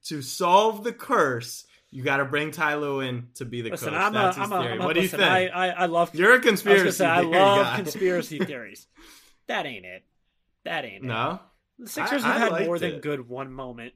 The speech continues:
Speaker 2: in those years.
Speaker 1: It's like Andre Iguodala standing on a scorer's table, and that's
Speaker 2: Lou
Speaker 1: pretty
Speaker 2: Williams
Speaker 1: much
Speaker 2: hitting
Speaker 1: it.
Speaker 2: the game winner against the, the Heatles in, when we lost in five. Listen,
Speaker 1: <laughs>
Speaker 2: you
Speaker 1: What?
Speaker 2: wouldn't,
Speaker 1: Like,
Speaker 2: you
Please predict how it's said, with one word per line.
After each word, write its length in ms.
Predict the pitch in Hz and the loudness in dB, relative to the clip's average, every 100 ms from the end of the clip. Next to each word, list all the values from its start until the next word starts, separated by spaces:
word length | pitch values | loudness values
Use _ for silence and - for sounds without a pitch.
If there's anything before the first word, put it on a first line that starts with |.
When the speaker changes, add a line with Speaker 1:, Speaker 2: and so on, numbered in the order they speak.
| _ | _
Speaker 2:
in 120 | 143 | -18
those 280 | 120 117 - | -16 -16 -16
years. 420 | 90 90 101 - | -18 -20 -20 -14
Speaker 1:
It's 220 | 131 123 | -10 -10
like 260 | 131 143 135 | -6 -6 -6
Andre 500 | 113 135 156 170 165 | -4 -4 -4 -2 -2
Iguodala 380 | 160 143 139 135 | -2 -2 -4 -4
standing 360 | 127 127 123 123 | -6 -8 -6 -6
on 120 | 113 | -8
a 40 | |
scorer's 380 | 110 - 117 104 | -12 -10 -8 -8
table, 380 | - 113 101 101 | -12 -12 -10 -10
and 100 | 101 | -10
that's 80 | 101 | -6
Speaker 2:
Lou 40 | 165 | -4
Speaker 1:
pretty 60 | 160 | -2
Speaker 2:
Williams 320 | 156 156 151 | -2 -4 -6
Speaker 1:
much 60 | - | -8
Speaker 2:
hitting 180 | 156 143 | -8 -8
Speaker 1:
it. 20 | |
Speaker 2:
the 80 | 139 | -8
game 240 | 143 139 | -8 -8
winner 220 | 135 135 | -8 -8
against 320 | 135 135 131 | -8 -8 -12
the, 80 | - | -16
the 200 | 135 135 | -12 -8
Heatles 560 | 131 147 135 131 131 - _ | -8 -6 -4 -4 -8 -12 _
in, 480 | 151 135 131 127 135 _ | -8 -6 -8 -12 -16 _
when 120 | 147 | -12
we 80 | 135 | -8
lost 340 | 131 127 127 123 | -4 -6 -6 -12
in 100 | 117 | -18
five. 720 | - 147 143 143 143 143 - _ _ _ _ _ _ _ _ | -6 -2 0 0 0 -2 -8 _ _ _ _ _ _ _ _
Listen, 380 | - 156 127 117 - | -14 -12 -12 -16 -14
Speaker 1:
<laughs> 100 | 123 165 | -14 -6
Speaker 2:
you 200 | 165 214 | 0 4
Speaker 1:
What? 120 | - - | 4 0
Speaker 2:
wouldn't, 280 | - - 226 | -8 -6 0
Speaker 1:
Like, 220 | 220 | 0
Speaker 2:
you 60 | - | 0